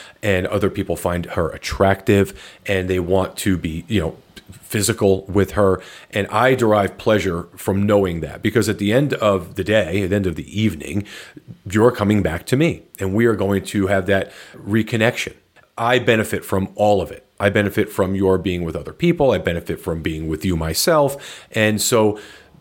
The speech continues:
that piece of it, I think, is what drives me the most. The compersion aspect that I, for me, is really knowing that you have enjoyed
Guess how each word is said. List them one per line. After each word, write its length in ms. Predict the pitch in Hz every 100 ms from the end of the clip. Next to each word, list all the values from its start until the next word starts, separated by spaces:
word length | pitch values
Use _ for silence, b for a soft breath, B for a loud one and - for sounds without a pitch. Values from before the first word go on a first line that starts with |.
| -
that 480 | 117 101 143 - -
piece 280 | 143 139 120
of 120 | 95
it, 120 | 90
I 100 | 90
think, 280 | - 98 92
is 160 | 87
what 300 | 90 98 -
drives 420 | 90 104 101 92 95
me 180 | 98
the 100 | 87
most. 520 | 82 95 92 - - 101
The 100 | 101
compersion 560 | 101 - 170 165 135
aspect 560 | 113 107 - 107 101 -
that 140 | 98
I, 80 | 95 - 71
for 180 | - 104
me, 220 | 113 110
is 140 | 98 92
really 380 | 113 110 104 104
knowing 340 | 107 104 104
that 160 | 92 90
you 260 | 101 113
have 240 | 98 101 92
enjoyed 540 | 92 87 95 92 87